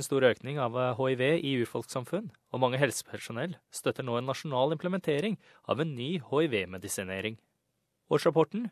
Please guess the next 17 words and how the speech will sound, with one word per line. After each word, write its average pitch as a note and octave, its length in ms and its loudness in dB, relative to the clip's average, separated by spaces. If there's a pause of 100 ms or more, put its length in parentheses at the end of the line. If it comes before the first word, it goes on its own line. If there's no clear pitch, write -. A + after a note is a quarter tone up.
(120)
utgitt A2+ 240 -4
av D3 80 0
Kirby B2+ 320 0
Institute D3 540 -4
ved G#2+ 100 -8
University G#2+ 400 -6
of C#3 60 -6
New C#3 120 -4
South - 220 -2
Wales, G3 380 -4 (420)
viser C3 300 0
en C#3+ 80 -2
sekstitre D#3+ 560 -4
prosents F3 460 -6
økning D#3+ 520 -2
av A#2+ 120 -4
gonorétilfeller C3 760 -4